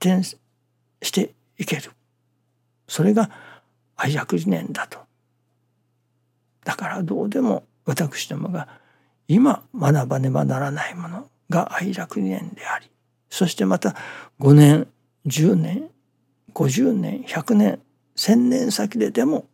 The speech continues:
伝え、伝えていかねばならない。それがまた愛楽理念である。ということなのですね。その対人間、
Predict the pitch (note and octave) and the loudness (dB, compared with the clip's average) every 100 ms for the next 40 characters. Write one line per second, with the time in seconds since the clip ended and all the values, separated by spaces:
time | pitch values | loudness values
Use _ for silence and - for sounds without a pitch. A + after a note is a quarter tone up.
0 | _ _ _ _ _ _ _ _ _ _ | _ _ _ _ _ _ _ _ _ _
1 | - - E3 D#3+ - - - G#3+ G#3+ G#3+ | -4 -2 0 0 -2 -4 -2 0 -2 -2
2 | G#3 - - G#3 - - - - - _ | -2 -2 -4 -4 -6 -6 -10 -12 -18 _
3 | _ _ - D3+ C#3+ G#2+ G#2+ G#2 G#2 - | _ _ -8 -2 0 0 0 -2 -4 -6
4 | - _ - C#3+ D#3+ C#3+ E3+ F3 E3+ - | -20 _ -4 -2 -2 -6 -8 -6 -6 -10
5 | - - - _ _ _ _ _ _ _ | -12 -12 -12 _ _ _ _ _ _ _
6 | _ _ _ _ _ _ _ _ _ - | _ _ _ _ _ _ _ _ _ -2
7 | D#3+ C#3 D#3+ E3 A3 - _ - C#3+ D3+ | 2 4 6 4 0 -4 _ -14 -10 -8
8 | C3+ F3 A3 - - D#3 E3+ - _ _ | -8 -8 -12 -12 -8 -8 -8 -14 _ _
9 | _ _ _ _ _ _ _ _ _ _ | _ _ _ _ _ _ _ _ _ _
10 | _ _ _ _ _ - - _ _ _ | _ _ _ _ _ -20 -20 _ _ _
11 | _ _ _ _ _ _ _ _ - C3+ | _ _ _ _ _ _ _ _ -4 0
12 | B2+ - - - - F#4+ - _ _ _ | 2 0 -2 -8 -12 -18 -20 _ _ _
13 | _ _ _ - A#3+ G3+ - _ _ D#3 | _ _ _ -2 0 -2 -6 _ _ 4
14 | D3+ E3+ D#3+ D#3+ F#3 | 6 6 4 2 2